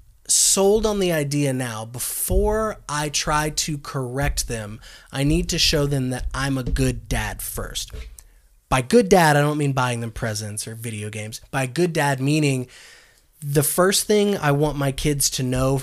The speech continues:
about me as a parent is that I deal with them with grace. That's number one.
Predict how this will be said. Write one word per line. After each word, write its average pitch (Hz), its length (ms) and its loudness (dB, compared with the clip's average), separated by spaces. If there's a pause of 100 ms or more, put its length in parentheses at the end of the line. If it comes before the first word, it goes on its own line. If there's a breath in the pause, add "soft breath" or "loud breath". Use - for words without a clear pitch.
about 123 320 -2
me 131 380 0
as 131 120 -2
a 113 60 -6
parent 170 540 -2 (180 loud breath)
is 139 100 -2
that 135 120 2
I 127 80 0
deal 139 240 2
with 127 160 -2
them 123 200 -2
with 107 200 -10
grace. - 500 -6 (540)
That's 165 280 4
number 143 240 0
one. 104 220 -10